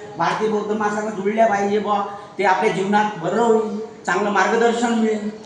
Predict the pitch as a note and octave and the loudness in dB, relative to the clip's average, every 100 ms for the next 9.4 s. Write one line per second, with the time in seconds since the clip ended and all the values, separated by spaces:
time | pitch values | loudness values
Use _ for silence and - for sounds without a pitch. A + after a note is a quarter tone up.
0 | - - - - - - - - - D#4 | -18 -20 -20 -20 -20 -20 -20 -8 0 2
1 | - D4 C4+ B3+ A3+ A#3 G3+ F#3+ G3 F3 | 2 2 0 0 2 2 2 0 0 2
2 | E3 D#3+ D#3 F#3 B3 C#4 - - - - | 0 -2 0 2 4 2 -2 -8 -12 -8
3 | F3+ G#3 G#3 G#3 A#3+ D#4 C#4 - - - | -4 -2 0 2 4 4 4 2 0 -4
4 | - - - A3+ G3 G#3 B3 G#3 A#3+ G#3+ | -6 -12 -12 -4 0 2 2 0 2 2
5 | G#3 A3 G3+ G3 F#3 E3+ D#3+ D#3+ A3 C4+ | 2 -2 -2 0 0 0 -2 -4 -6 -4
6 | D4 D4+ - - F#3 F3 F#3 - F4 - | -4 -6 -10 -12 -10 -6 -2 2 4 4
7 | A3+ G3+ G#3+ F3 E3+ - - - G3 F#3+ | 2 2 2 0 -6 -10 -14 -6 -2 0
8 | G#3 F#3 - - D3+ E3+ F3 C4 E4 C4 | 2 2 0 -4 -4 -2 2 2 4 2
9 | F#3 D#3+ D#3+ | 2 -2 -6